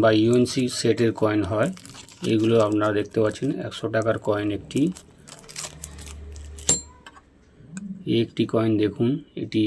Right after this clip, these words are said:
পঁচিশ পয়সা যেটা হয়, সেই পঁচিশ পয়সার ডাইস যেটা ছিল সেটারই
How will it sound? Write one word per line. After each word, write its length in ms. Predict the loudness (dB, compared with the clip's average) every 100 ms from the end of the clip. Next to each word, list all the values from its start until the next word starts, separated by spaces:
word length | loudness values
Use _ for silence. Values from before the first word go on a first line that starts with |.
| 0
পঁচিশ 300 | -2 -2 -4 -2
পয়সা 280 | 0 2 2 2
যেটা 220 | 2 2 2
হয়, 180 | 0 0 -4 -16 -20 _ _ _ _
সেই 160 | -6 -6 0
পঁচিশ 280 | 0 0 -2
পয়সার 300 | -2 0 0 0 2
ডাইস 280 | 2 0 -4 -12 -12 -6
যেটা 200 | 0 0 0
ছিল 180 | -2 -2 -2 -6 -16 -12
সেটারই 480 | -6 -2 2 2